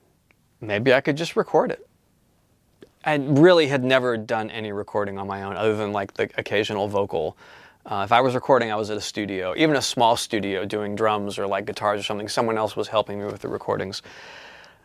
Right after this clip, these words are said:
I thought, "Well, po-, you point the microphone at the thing you want to record."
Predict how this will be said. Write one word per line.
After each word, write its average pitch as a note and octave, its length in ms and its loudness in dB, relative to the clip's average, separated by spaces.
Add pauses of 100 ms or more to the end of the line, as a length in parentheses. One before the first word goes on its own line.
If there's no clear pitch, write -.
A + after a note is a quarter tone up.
(200)
I F#2 100 -6
thought, G2 200 0
"Well, A2 240 6
po-, A#2 380 -2 (320)
you B2+ 100 0
point G#3+ 300 2
the G#3 80 4
microphone F#3 640 2
at C#3+ 100 -8
the C#3+ 80 -6
thing E3 240 0
you D#3 140 0
want D3 180 0
to D3 60 -2
record." B2+ 640 2